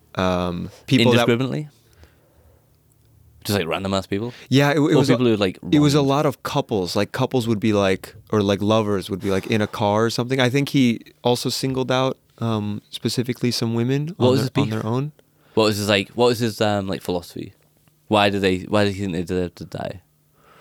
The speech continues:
Speaker 2: You don't know.
Speaker 1: Well, I think a part of it, they were, they were tying it to the agenda of a satanic cult and doing
Speaker 2: So,
Speaker 1: sacrifices and, and
Speaker 2: in
Speaker 1: whatnot.
Speaker 2: the name of the Lord or the name of Satan, the Dark Lord?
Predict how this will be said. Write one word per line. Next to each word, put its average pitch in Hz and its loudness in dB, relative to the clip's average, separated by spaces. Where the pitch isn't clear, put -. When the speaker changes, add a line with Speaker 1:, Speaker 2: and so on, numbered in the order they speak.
Speaker 2:
You - -12
don't - -10
know. 101 -16
Speaker 1:
Well, 143 4
I 135 2
think 180 0
a 143 0
part 143 0
of 135 2
it, 135 -2
they 127 4
were, 131 2
they 127 2
were 127 4
tying 127 0
it 123 -6
to 117 2
the 110 2
agenda 107 2
of 101 0
a 98 0
satanic 101 -2
cult - -4
and 110 2
doing 113 2
Speaker 2:
So, - -4
Speaker 1:
sacrifices 110 0
and, 104 -2
and 113 0
Speaker 2:
in 117 4
Speaker 1:
whatnot. 107 2
Speaker 2:
the 104 4
name 104 2
of 95 -2
the 92 0
Lord 131 2
or 131 4
the 101 -4
name 98 0
of 90 -6
Satan, - -8
the 90 -8
Dark 90 -2
Lord? - -8